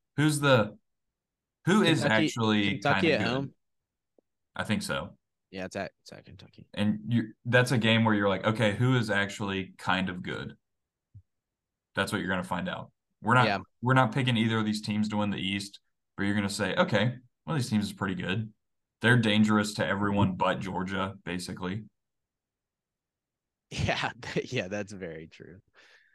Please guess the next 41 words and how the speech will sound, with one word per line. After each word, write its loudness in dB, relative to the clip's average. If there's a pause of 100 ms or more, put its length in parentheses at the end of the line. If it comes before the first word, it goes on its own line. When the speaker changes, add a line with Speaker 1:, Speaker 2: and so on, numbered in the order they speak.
(680)
Speaker 2:
Well, 6
I'll 2
probably 4
stay 0
in -6
the, -4 (1040)
I -12
might -2
even -2
just -2
stay -4
in -4
the -8
two, -8 (120)
sounds -10
like -4
I -4
need -8
to -10
be -8
just -10
buy -4
a -4
T -10
V -8
for -14
the -12
two -12
thirty -10
slot -14 (1000)
because -4
I'm -8
gonna -6
go, -4 (240)
oh, 2
this -2
is -4
a 0
beauty -4
for -10
me. -10